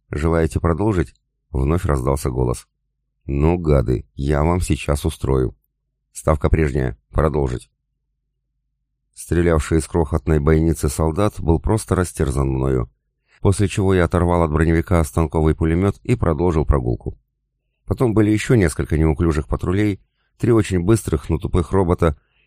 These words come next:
и куча всяческого стреляющего мяса, пока я по наклонному тросу не кувыркнулся прямо во внутренний дворик дворца.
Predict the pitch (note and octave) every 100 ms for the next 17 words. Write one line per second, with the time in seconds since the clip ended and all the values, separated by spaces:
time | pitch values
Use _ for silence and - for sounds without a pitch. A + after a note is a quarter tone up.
0 | - B2+ D3 D3 A2+ A#2+ A2 G2 - F2+
1 | - D#2+ F2+ E2 - E2 F#2 G2 D#2+ -
2 | _ _ _ - F#2 G2 F#2 F#2+ D#2+ E2
3 | - F2+ E2+ E2+ E2 G#2+ - D#2+ E2+ E2
4 | F#2 E2+ F2+ - G2+ - D#2 - F2 E2+
5 | D#2+ E2+ E2 E2+ - D#2 D2+ C#2+ D2 C2
6 | B1+ C2 - A#1+